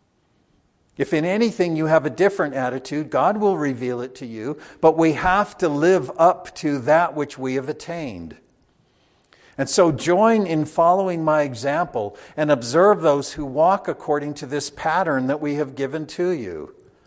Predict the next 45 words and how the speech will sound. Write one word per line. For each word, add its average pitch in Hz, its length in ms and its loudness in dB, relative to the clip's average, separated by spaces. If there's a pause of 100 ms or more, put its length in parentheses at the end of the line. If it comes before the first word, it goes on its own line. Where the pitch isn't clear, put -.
(260)
For 160 160 8
there 180 220 8
are 175 160 8
many 190 460 2
in 135 340 0
the 135 100 4
church 135 520 -4
who 170 120 -2
walk, 135 460 2
as 143 120 0
I 143 120 2
have 139 200 -2 (220)
often 139 380 -2
told 127 340 -8
you, 127 240 -8 (220)
and 151 180 -4
tell 196 260 6
you 180 200 2
again 180 320 -2
now, 160 180 -2
even 160 340 -6
weeping, 165 440 -4
that 147 180 -8 (100)
really, 170 520 6
in 160 80 -4
effect, 190 400 -4
they 170 120 -2
are 160 140 2
enemies 160 540 -6
of 135 100 -10
the 131 80 -12
cross 123 420 -6
of 156 120 -12
Christ. 151 640 -8 (1040)
They 170 160 4
are 180 240 6
living 185 580 4
as 165 280 -4
if 175 260 -6
new 180 240 -2
creation 170 680 -6
hasn't 151 400 -10
come 180 280 -8
in 98 120 -10
him. 95 180 -12